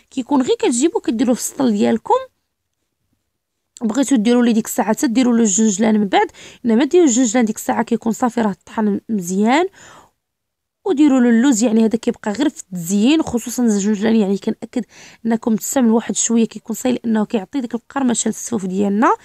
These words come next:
هذه هي الزبده بعد ما وجدات، يعني، كتكون زبده نوازيط، كطيب على خاطرها، يعني، على المهل باش ما تحرقش لينا، كتعطينا واحد اللوي اللي كيكون زوين مذهب.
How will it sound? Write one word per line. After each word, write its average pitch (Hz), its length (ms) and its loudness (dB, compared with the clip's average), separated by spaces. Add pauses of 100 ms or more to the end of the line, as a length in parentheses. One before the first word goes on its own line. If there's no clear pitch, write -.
(260)
هذه 233 260 0
هي 349 60 2
الزبده 196 460 -2
بعد 202 220 -4
ما 208 120 0
وجدات، 220 460 -2 (300)
يعني، 240 180 0
كتكون 240 340 -4
زبده 202 260 0
نوازيط، 262 640 0 (460)
كطيب 262 300 -2
على 240 140 0
خاطرها، 247 420 0
يعني، 208 240 0
على 285 160 0
المهل 247 200 2
باش 220 160 -2
ما 240 60 -2
تحرقش - 440 -10
لينا، 233 240 0 (380)
كتعطينا 277 380 0
واحد 254 200 -2
اللوي 233 260 2
اللي 220 120 2
كيكون 220 360 -4
زوين 226 320 0
مذهب. 196 460 0